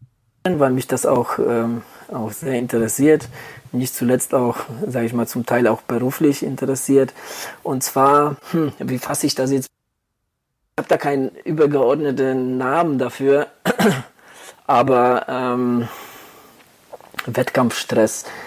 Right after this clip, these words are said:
Wettkampfangst, ähm, ja, Wettkampf-, Wettkampfemotionen kann man das irgendwie so, äh, so, so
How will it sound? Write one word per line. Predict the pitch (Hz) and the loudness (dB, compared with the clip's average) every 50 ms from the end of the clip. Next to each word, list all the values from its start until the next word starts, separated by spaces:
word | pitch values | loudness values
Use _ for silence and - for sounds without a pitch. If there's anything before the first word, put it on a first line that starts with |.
| - - - | -16 -8 -4
Wettkampfangst, | 127 120 - - - 127 120 117 - - - - - 120 120 120 120 110 - - - - - - - - - - - - - - - - - - | -2 -2 -2 0 0 2 2 2 0 -2 -6 0 0 2 2 2 0 -2 -4 -6 -12 -14 -16 -18 -18 -18 -20 -20 -20 -20 -20 -20 -20 -18 -12 -4
ähm, | - - - 214 214 107 - - - - - - 214 - - - - - - - - - - - - - - _ _ _ _ _ _ _ - | 0 2 4 4 4 4 4 2 2 2 2 0 -2 -4 -8 -16 -20 -20 -20 -20 -20 -20 -20 -20 -20 -20 -20 _ _ _ _ _ _ _ -4
ja, | 113 113 110 117 127 117 117 | 0 2 4 4 2 0 -4
Wettkampf-, | 117 - - 139 135 135 - - - - - - - | -6 -2 0 0 0 0 0 -6 -12 -14 -16 -12 -4
Wettkampfemotionen | - 113 - - 143 127 120 - - - 131 120 117 110 - - - 123 123 131 131 143 139 127 113 101 104 113 | -2 -2 -2 0 -2 -2 -2 -2 0 0 2 2 2 0 -2 -2 2 4 6 6 8 6 6 4 2 0 -2 -4
kann | - - 113 | -2 0 0
man | 110 113 107 | 2 2 0
das | 104 104 - - | 0 -2 -2 -2
irgendwie | - 127 113 110 107 | -2 0 2 2 2
so, | 104 104 101 98 95 107 - - - - - - - - - - _ - | 2 2 2 2 2 0 -4 -12 -16 -16 -16 -16 -16 -18 -18 -18 _ -6
äh, | - - 85 82 - - - - - - - | -2 0 0 0 0 0 -2 -6 -6 -6 -6
so, | - - - - - - | -6 -4 -2 -4 -4 -4
so | - - - - - - - - | -4 -4 -4 -2 -2 -2 -2 -4